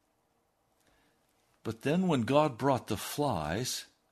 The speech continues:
and the livestock all died, none of that happened in Goshen where the children of Israel lived.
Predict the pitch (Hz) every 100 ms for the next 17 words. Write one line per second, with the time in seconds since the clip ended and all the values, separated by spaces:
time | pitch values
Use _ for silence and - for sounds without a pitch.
0 | _ _ _ _ _ _ _ _ _ _
1 | _ _ _ _ - 123 110 107 160 165
2 | - 156 110 120 101 90 87 80 73 82
3 | 110 - _ _ _ _ _ _ _ _
4 | _ _ _ _ _ _ _ _ _ _
5 | _ _ _ _ 90 107 127 143 123 147
6 | 139 - 127 92 104 101 104 98 120 113
7 | 90 92 90 98 95 98 92 - 104 101
8 | 104 95 120 120 98 80 80 67 -